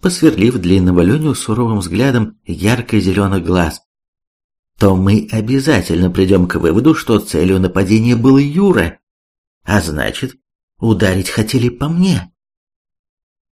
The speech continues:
Это было первое, что пришло в голову Федоре и Клопицкому после спасения.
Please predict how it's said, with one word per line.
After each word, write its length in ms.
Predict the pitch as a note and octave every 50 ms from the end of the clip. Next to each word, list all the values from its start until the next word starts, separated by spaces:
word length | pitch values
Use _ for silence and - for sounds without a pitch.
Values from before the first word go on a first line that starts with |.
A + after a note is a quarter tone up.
| _ _ -
Это 280 | - - F#2 - - F#2+
было 300 | E2+ F#2+ G2 G2 G2 F#2
первое, 580 | F#2 - G#2 F#2+ F#2+ F2+ F2 D2 A#1 A1 G#1
что 180 | - - - -
пришло 400 | - - B1 - - A2 A#2 G#2+
в 120 | F2 E2+
голову 420 | D#2+ - F2+ G#2 B2 B2+ A#2 A2 F#2
Федоре 600 | - - - - C2 C#2+ F2 - G#2 G#2 F#2 F2
и 60 | -
Клопицкому 720 | - - - A#1 - - A2 B2+ - - - D3 D3 C3+
после 280 | C#3 - C3+ C3 - B2+
спасения. 680 | - - C3 A#2 - - A2+ F2+ E2 - - - -